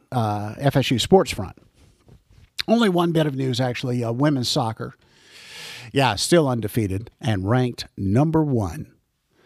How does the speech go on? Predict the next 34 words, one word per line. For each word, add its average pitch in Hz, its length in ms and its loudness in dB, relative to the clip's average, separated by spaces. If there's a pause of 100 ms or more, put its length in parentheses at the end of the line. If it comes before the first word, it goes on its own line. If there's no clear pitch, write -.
(460)
Go 117 160 0
Noles. - 440 -6 (640)
All - 100 2
right, 220 180 -4
so, 226 520 0
um, 220 520 -2 (1300)
did 220 240 4
you 220 80 -2
see 311 280 0
that - 140 -4
the 160 100 -2
White 180 260 2
House 175 240 0
has 135 160 0
a 113 80 -4
fake 147 340 -2
White 143 200 0
House? 139 340 -8 (1800)
<laughs> - 80 -20 (1000)
No, 262 200 4
I'm 220 60 -2
serious. 185 280 2
Now, 170 160 4
I'm 180 60 0
not 214 220 2
talking 226 180 2
about, 160 320 0 (560)
uh, 139 640 0
one 165 200 4
of 175 40 2
these 151 160 2
crazy 151 340 2
conspiracy 131 560 2
things. 92 320 -10